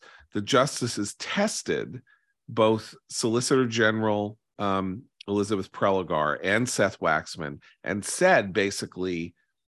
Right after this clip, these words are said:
O'Connor, in our jurisprudence, in the re-, said there needs to be a time at which affirmative action will end as a policy because it is an exception.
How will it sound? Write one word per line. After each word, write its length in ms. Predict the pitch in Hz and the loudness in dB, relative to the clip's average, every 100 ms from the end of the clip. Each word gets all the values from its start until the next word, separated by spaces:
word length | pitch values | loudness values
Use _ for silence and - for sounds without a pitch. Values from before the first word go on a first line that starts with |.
| _ _ - - _ _ _ _ - | _ _ -20 -20 _ _ _ _ -4
O'Connor, 680 | 117 113 - 165 180 180 - | -2 0 2 4 4 2 2
in 180 | 156 190 | 4 6
our 260 | 185 185 185 | 8 8 6
jurisprudence, 880 | 147 165 170 - 185 170 82 - - | 4 4 2 0 0 0 -2 -8 0
in 420 | 135 147 165 135 - 294 _ _ _ | 2 4 4 0 -8 -20 _ _ _
the 100 | 135 | -4
re-, 180 | 131 127 - | 0 2 0
said 560 | - - 180 156 120 - - | -4 2 6 6 4 -4 -2
there 220 | 127 131 | 4 6
needs 460 | 139 156 175 151 - | 6 4 4 0 -2
to 100 | 156 | 2
be 380 | 135 127 127 - | 4 6 4 0
a 60 | |
time 720 | 117 - - 160 139 104 95 - | -6 -6 2 4 6 4 0 -2
at 140 | 113 | -4
which 320 | 101 110 - - | 2 0 0 -6
affirmative 520 | 120 - 123 131 117 | -6 2 4 4 2
action 520 | 87 95 - - 95 | 2 2 2 -4 -6
will 220 | 95 117 - | -2 -2 2
end 400 | 170 160 90 85 | 2 4 2 -2
as 200 | - 101 | -4 -4
a 40 | |
policy 760 | - 127 123 104 - - - - - - _ - | -4 0 2 0 -4 -10 -12 -16 -20 -20 _ -6
because 580 | 107 - 131 117 107 - - _ _ | -4 -2 4 4 4 -2 -16 _ _
it 240 | 131 131 - | -2 0 6
is 240 | 165 160 | 6 6
an 140 | 143 | 4
exception. 960 | 139 - - 202 185 - - 107 101 110 | 0 -2 -2 2 2 0 -2 -2 -2 -6